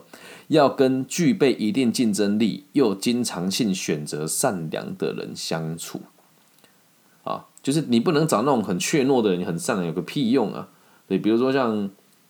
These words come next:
啊，这是真实的事情哦。我记得我小时候有一次被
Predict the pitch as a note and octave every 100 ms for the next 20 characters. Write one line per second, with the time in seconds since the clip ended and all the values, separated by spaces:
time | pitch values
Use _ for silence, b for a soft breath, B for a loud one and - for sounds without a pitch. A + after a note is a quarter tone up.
0 | _ - F#2+ C3+ C#3 B2 B2 F#2+ F2 A2
1 | F2 - - - G2 C3+ A#2 A#2 F#2 E2+
2 | G#2+ E2+ D#2 G2 F#2 G2+ F2+ E2